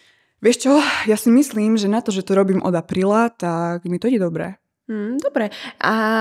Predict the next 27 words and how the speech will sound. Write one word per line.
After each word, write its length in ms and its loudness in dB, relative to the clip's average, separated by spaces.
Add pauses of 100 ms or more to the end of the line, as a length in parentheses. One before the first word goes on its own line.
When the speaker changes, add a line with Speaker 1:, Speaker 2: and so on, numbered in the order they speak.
(240)
Speaker 2:
jak 160 -8
si 160 -16
sa 160 -8
k 80 -12
tomu 480 -8
dostal, 320 -8
alebo 240 -2
ani 320 0
nie, 60 2
že 100 -4
jak 60 -10
si 100 -18
sa 60 -18
k 20 -20
tomu 160 -8
dostal, 240 -8
lebo 80 -8
však 160 -18
to 80 -12
je 80 -14
celkom 240 -16
jednoduché 400 -10
sa 80 -8
k 80 -10
tomu 240 -6
dostať, 400 -2
ale, 720 2